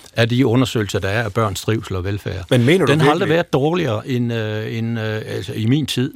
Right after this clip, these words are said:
Speaker 2: Ja.
Speaker 1: øh, som,
Speaker 2: Mener
Speaker 1: øh,
Speaker 2: du virkelig, at
Speaker 1: formand?
Speaker 2: forældre, der sidder og lytter til det her,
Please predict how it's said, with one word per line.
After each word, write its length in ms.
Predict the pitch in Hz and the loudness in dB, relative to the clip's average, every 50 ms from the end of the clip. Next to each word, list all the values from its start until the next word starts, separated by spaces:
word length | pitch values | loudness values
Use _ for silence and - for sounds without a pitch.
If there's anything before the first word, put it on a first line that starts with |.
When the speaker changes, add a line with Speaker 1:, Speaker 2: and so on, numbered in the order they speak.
| - - | -6 -4
Speaker 2:
Ja. 140 | 127 117 107 - - - - 110 | -2 -2 -2 -2 -6 -10 -10 -8
Speaker 1:
øh, 680 | 113 113 107 - - - - - - 65 64 - - - | -8 -6 -6 -6 -8 -8 -8 -8 -8 -8 -8 -8 -8 -8
som, 240 | - - 101 101 | -6 -4 -2 0
Speaker 2:
Mener 260 | 101 120 135 175 196 151 | 2 4 4 6 4 4
Speaker 1:
øh, 60 | 120 | 2
Speaker 2:
du 40 | 113 | 2
virkelig, 260 | 117 143 151 135 131 | 2 2 2 2 2
at 40 | 117 | 0
Speaker 1:
formand? 140 | 120 113 | 0 2
Speaker 2:
forældre, 340 | 113 135 147 165 151 120 107 | 4 4 4 4 4 2 0
der 100 | - 101 | 0 -2
sidder 220 | 104 - 139 131 117 | -2 0 2 2 2
og 80 | 110 | 2
lytter 220 | 110 123 143 143 120 | 0 0 0 0 -2
til 180 | - 110 104 | -2 -2 -4
det 120 | 113 123 117 | -2 -2 -2
her, 280 | 123 120 110 101 98 | -2 -2 -2 -2 -4